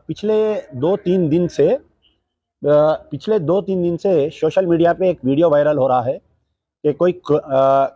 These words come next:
career, आ, आ, ड्रा एजेंट को, courier agent को जो है किसी ने मारकर ज़ख्मी कर दिया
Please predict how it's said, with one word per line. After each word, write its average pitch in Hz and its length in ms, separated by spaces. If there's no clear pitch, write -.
career, 165 300
आ, - 320
आ, 131 1200
ड्रा 139 420
एजेंट 147 320
को, 160 240
courier 175 280
agent 156 320
को 165 140
जो 147 120
है 156 280
किसी - 380
ने 160 120
मारकर 139 380
ज़ख्मी 143 320
कर 131 160
दिया 127 260